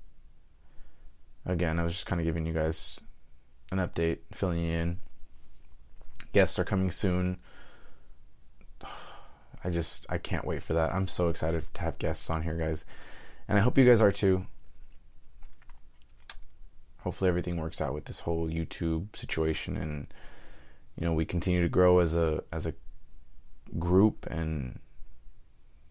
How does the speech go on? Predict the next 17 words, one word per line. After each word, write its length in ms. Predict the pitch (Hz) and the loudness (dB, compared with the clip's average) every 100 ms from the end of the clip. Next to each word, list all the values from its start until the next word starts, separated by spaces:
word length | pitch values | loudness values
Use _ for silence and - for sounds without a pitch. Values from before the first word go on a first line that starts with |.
| - | -10
you 80 | 73 | -4
know, 200 | 73 - - - - | -4 -4 -8 -10 -2
whether 260 | 85 87 85 | 2 4 4
it 60 | |
be 140 | 85 85 | 4 2
in 100 | 85 | 2
your 100 | 85 | 2
own 120 | 87 | 0
personal 440 | - 98 - 87 | 2 2 2 2
life, 440 | 85 82 82 - - - - - - - - - | 2 2 0 -4 -10 -10 -10 -12 -16 -16 -12 0
you 140 | 95 | 0
continue 460 | - 92 - 90 85 | 2 2 2 2 2
to 80 | |
grow 340 | - - 85 85 | 0 2 4 4
and 140 | 82 | 0
see 160 | - 87 | 0 0
changes, 840 | - 82 85 82 80 82 - - | 0 0 0 0 -2 -2 -6 -12